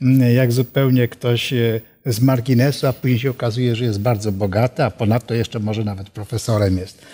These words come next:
Zatem nie ma tej różnicy, a jest jednak inna.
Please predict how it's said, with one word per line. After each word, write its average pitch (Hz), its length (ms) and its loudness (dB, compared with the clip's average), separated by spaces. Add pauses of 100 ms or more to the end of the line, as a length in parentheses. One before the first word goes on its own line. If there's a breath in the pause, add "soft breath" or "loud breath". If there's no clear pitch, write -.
(240 loud breath)
Zatem 156 440 0 (280 loud breath)
nie 139 240 4
ma 240 140 4
tej 214 260 0
różnicy, 147 720 0
a 131 80 0
jest 139 400 0
jednak 156 280 -2 (220)
inna. 117 480 4